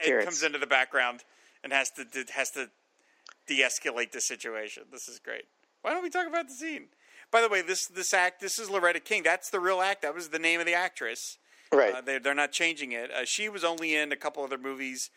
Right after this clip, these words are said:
Speaker 2: after, uh, Bride of the Monster. She was in a movie called Tough in the seventies, and then another movie called Deliver Us from Evil in nineteen seventy-five. She lived to be ninety years old. She was around until two thousand seven.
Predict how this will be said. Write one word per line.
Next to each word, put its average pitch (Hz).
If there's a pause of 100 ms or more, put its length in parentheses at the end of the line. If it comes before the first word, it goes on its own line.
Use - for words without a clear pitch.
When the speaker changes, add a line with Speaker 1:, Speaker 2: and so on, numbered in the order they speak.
(360)
Speaker 2:
after, 127
uh, 117
Bride 123
of 113
the 117
Monster. 117
She 131
was 123
in 127
a -
movie 127
called 123
Tough -
in 131
the 117
seventies, 143 (360)
and 127
then 127 (280)
another 139
movie 147
called 127
Deliver 131
Us 127
from 123
Evil 127
in 120
nineteen 120
seventy-five. 120
She -
lived 220
to 185
be 151
ninety 165
years 127
old. 147 (460)
She -
was 180
around 165
until 143
two -
thousand 185
seven. 139